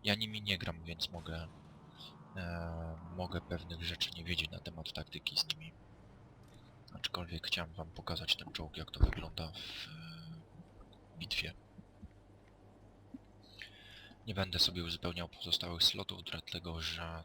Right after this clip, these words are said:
tam mam za niski B R. A chodzi o to, żeby wam pokazać Iron Duke'a, a nie, e, a nie inne maszynki z niższych R, które każdy może mieć. Zobaczymy, ile poczekamy.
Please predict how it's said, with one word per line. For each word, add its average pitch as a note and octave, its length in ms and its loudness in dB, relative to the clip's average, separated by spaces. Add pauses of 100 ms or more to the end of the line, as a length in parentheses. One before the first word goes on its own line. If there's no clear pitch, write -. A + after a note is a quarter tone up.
tam E2+ 240 -6
mam D#2+ 140 -4
za F2 120 4
niski F2 360 4
B D#2 160 -2
R. E2+ 240 4 (540)
A F2+ 60 -2
chodzi F2 260 2
o E2 60 0
to, E2+ 120 -4
żeby E2+ 220 -2
wam E2 180 -2
pokazać E2+ 460 2 (120)
Iron F2 200 -2
Duke'a, F#2 360 0
a F2 100 -2
nie, D#2+ 280 -2 (1400)
e, F#2+ 100 -6 (760)
a F#2+ 120 -4
nie F2 120 -2
inne F2 240 -4
maszynki E2+ 580 0
z - 440 6
niższych - 420 4
R, B2+ 180 2 (680)
które - 240 0
każdy E2+ 280 0
może D#2+ 240 -2
mieć. F2+ 380 6 (2250)
Zobaczymy, - 460 -2
ile E2+ 160 -2
poczekamy. - 580 0